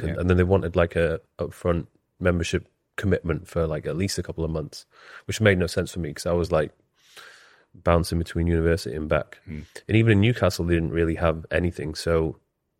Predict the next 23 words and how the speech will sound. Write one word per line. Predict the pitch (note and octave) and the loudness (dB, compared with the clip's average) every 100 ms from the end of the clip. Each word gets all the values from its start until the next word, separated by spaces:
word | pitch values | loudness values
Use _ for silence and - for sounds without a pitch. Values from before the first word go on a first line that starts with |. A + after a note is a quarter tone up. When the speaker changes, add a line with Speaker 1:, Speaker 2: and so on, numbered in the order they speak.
| _ | _
Speaker 2:
now | E2 F2+ G2+ F2 | 0 4 6 4
there's | E2 E2 | 2 -2
definitely, | F2+ F#2 E2 E2+ D#2+ _ _ - | -4 -4 -4 -4 -6 _ _ -10
there's | F2 | -4
a | |
lot | E2+ F2 | -2 0
more | F2 E2+ D#2 - - | 2 2 2 -2 -12
on | - | -6
offer | E2 - C#2+ | -4 -4 -6
thanks | D#2+ D2+ | -6 -8
to | - | -10
people | D#2 E2 | -8 -6
like | D2+ | -4
you. | F2 E2+ - - | -4 -8 -10 -16
Speaker 1:
Yeah. | E2 D#2 - _ _ - | -14 -14 -16 _ _ -10
No, | F#2+ | -6
no, | F#2 E2+ D2 | -6 -6 -2
I'm | |
glad | F#2+ E2+ | 2 2
you | E2 | 0
think | F2 - | -4 -2
so. | D#2 E2+ | 0 0
And, | D#2+ E2 | 0 -4